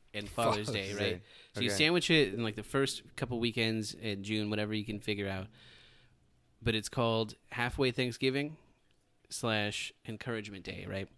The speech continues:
Speaker 1: So it's, it's like a Thanksgiving. You,
Speaker 2: Okay.
Speaker 1: you eat Thanksgiving food, but it's, like, leftover. You make sandwiches. Like, that's how you celebrate it.
Speaker 2: Okay.
Speaker 1: And what you do is you just hype up your boys.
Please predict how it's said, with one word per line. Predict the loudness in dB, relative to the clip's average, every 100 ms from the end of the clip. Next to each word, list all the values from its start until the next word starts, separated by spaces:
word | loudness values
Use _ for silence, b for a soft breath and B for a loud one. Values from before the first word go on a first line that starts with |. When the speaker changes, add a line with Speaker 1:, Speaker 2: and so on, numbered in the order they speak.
| -20 B B B B B B
Speaker 1:
So | 2 4 4
it's, | 2 -2 0
it's | 2
like | 4 6
a |
Thanksgiving. | 8 6 8 6 6
You, | 6 4
Speaker 2:
Okay. | 6
Speaker 1:
you | 6
eat | 4
Thanksgiving | 2 2 2 4 2
food, | 2 2 2
but | 0
it's, | -2 -4
like, | -8 -8
leftover. | -10 -8 -6 -2 -2
You | -2
make | -4 -6
sandwiches. | -6 -6 -6 -4 -4 -4
Like, | -8
that's | -10
how | -10
you | -10
celebrate | -8 -6 -4 -4
it. | -4 -6 -12 b
Speaker 2:
Okay. | -8 -4 -2 -2 -6
Speaker 1:
And | -4 -2 0 -2
what | 0 0
you | 2
do | 8 8
is | 8
you | 4
just | 0
hype | 0 -2 0
up | -2
your | 2
boys. | 4 6 4 0